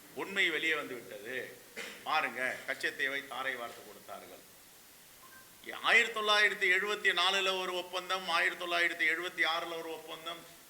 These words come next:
ஏறக்குறைய ஐம்பது ஆண்டுகள் முடிந்து போனதை இப்ப பேசுறதுக்கு என்ன காரணம்? சொல்லுங்க, என்ன காரணமா இருக்கும்?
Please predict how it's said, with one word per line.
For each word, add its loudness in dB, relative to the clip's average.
ஏறக்குறைய 0
ஐம்பது -2
ஆண்டுகள் -2
முடிந்து -6
போனதை -2
இப்ப -4
பேசுறதுக்கு -4
என்ன -8
காரணம்? -2
சொல்லுங்க, -2
என்ன -2
காரணமா -2
இருக்கும்? -8